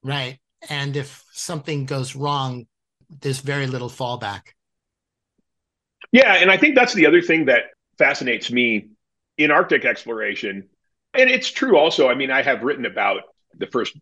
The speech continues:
Speaker 2: European to descend the Amazon in a book I wrote called River of Darkness, where, you know, in fifteen forty-one, they're going down the Amazon where no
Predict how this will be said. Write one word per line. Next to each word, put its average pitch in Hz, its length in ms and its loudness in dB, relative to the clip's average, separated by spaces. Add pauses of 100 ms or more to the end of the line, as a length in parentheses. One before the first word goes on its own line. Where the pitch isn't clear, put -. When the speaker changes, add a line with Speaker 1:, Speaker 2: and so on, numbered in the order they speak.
(100)
Speaker 2:
European 104 560 0
to 107 100 -6
descend 90 440 -2
the 80 160 0
Amazon 87 500 0
in 78 100 -6
a 78 60 -8
book - 260 -4
I 76 60 -2
wrote 78 240 -4
called 82 200 -2
River 82 260 0
of 73 100 -4
Darkness, 90 440 2 (200)
where, 127 420 6 (180)
you 110 80 -2
know, 87 140 -2
in 85 100 -10
fifteen 104 480 0
forty-one, 110 600 2
they're 90 140 -2
going 95 500 -4 (460)
down 110 380 0
the 98 180 -10
Amazon 101 480 -4
where 92 100 -6
no 98 400 -2